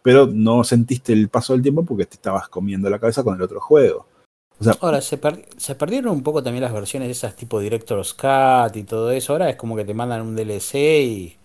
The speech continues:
Speaker 1: Eso
Speaker 2: pero no
Speaker 1: y
Speaker 2: es como
Speaker 1: aparte, sí, sí, sí. Eh, o sea, esas mejoras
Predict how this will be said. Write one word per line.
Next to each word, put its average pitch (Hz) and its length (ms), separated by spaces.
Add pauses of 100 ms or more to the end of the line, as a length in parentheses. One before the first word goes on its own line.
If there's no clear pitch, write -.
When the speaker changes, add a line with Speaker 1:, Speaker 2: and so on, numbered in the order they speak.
(600)
Speaker 1:
Eso 131 260
Speaker 2:
pero 185 140
no - 60
Speaker 1:
y 120 80
Speaker 2:
es 101 60
como 110 200
Speaker 1:
aparte, 98 560
sí, 147 180
sí, 139 180
sí. 127 300
Eh, 90 420 (500)
o 123 80
sea, 143 120
esas 151 240
mejoras 147 720